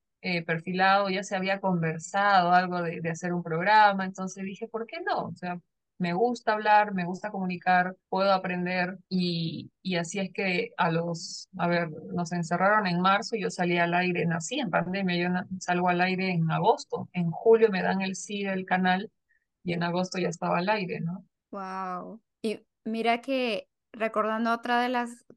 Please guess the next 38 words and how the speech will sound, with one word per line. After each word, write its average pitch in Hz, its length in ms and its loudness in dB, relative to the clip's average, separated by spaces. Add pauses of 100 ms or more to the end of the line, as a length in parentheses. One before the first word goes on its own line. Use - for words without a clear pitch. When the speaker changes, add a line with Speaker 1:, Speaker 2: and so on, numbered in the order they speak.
Speaker 2:
conversaciones 208 880 -4
que 233 140 -8
teníamos, 196 880 -8 (560)
me 214 80 -2
acuerdo 247 260 4
que 294 100 2
las 226 200 2
dos 233 380 0
éramos 240 400 0
un 233 120 -2
poco 233 480 -4
antimatrimonio 233 960 0
y 359 60 2
antihijos. - 1040 -4
<laughs> 302 320 8 (760)
Y 339 140 6
Pi-, 294 240 2
Speaker 1:
Sí. 165 340 4
Speaker 2:
Pierangeli 381 840 2 (200)
terminó 277 560 0
siendo 294 640 2
conductora 233 680 -4
de 233 80 -2
un 233 140 -4
programa 208 500 0
de 190 120 -2
niños, 208 400 -4
Ironías 202 460 0
de 311 80 0
la 208 140 2
Vida. 247 320 4
Lo 233 220 -2
primero 262 440 -2
que 294 120 -6
hice 285 220 0
cuando 233 420 2
vi 247 200 -2
eso 311 260 2